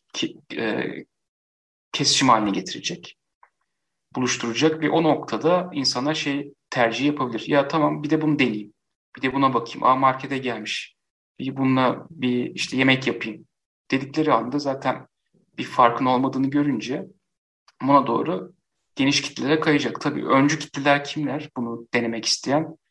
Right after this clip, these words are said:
İşte vegan, vejetaryen insanlar, işte hayvanların, e, s-, refahını düşünen, e, aktivistler diyelim en başta. Ve bu kişiler şimdiden zaten buna çok meraklı. Sürekli bizi arıyorlar, soruyorlar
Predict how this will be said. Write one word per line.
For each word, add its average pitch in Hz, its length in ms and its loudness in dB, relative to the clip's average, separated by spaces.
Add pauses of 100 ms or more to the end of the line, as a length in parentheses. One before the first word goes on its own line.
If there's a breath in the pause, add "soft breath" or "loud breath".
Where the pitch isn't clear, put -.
(160)
İşte - 280 -10
vegan, 123 440 4
vejetaryen 123 500 0
insanlar, - 840 -4 (340)
işte - 140 -6
hayvanların, 120 920 2 (100)
e, - 60 -10 (120)
s-, - 680 -4
refahını 117 460 4
düşünen, 107 480 -4 (720)
e, 101 140 -6 (1000 loud breath)
aktivistler 117 720 2
diyelim 107 240 -2
en 107 240 0
başta. - 480 -4 (600)
Ve 127 120 -4
bu 127 60 -2
kişiler 135 280 2
şimdiden 131 520 2
zaten 120 560 -2
buna 120 140 -2
çok 120 260 -2
meraklı. - 360 -4
Sürekli 120 400 -2
bizi 120 180 -2
arıyorlar, 117 320 0
soruyorlar 117 580 -4